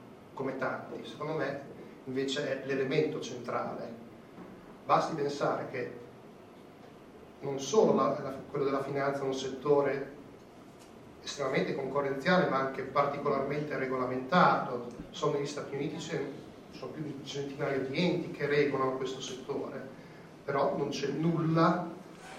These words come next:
che di fatto regoli la politica monetaria. Questa che è usata come strumento, diciamo, di ultima istanza è di fatto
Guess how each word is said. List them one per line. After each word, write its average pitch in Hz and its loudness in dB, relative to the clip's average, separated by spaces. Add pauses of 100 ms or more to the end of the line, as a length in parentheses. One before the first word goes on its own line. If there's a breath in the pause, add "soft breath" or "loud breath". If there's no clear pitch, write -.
che 135 -2
di 139 -2
fatto 147 4
regoli 147 2
la - -6
politica 131 -6
monetaria. 123 0 (680)
Questa 175 2 (1120)
che 139 -2
è 147 -2
usata 143 2
come 135 -2
strumento, 143 0
diciamo, 139 0
di 139 -4
ultima 143 -4
istanza 156 2 (320)
è 143 -6
di 135 -6
fatto 127 0